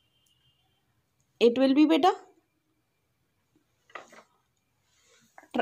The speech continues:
uh, triangle. Quadrilateral. Quad means four. Square or rectangle will be the name. Penta.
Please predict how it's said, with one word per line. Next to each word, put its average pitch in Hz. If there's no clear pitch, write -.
uh, 214
triangle. 220
Quadrilateral. 240
Quad 233
means 269
four. -
Square 247
or 269
rectangle 220
will 233
be 220
the 208
name. 160
Penta. 240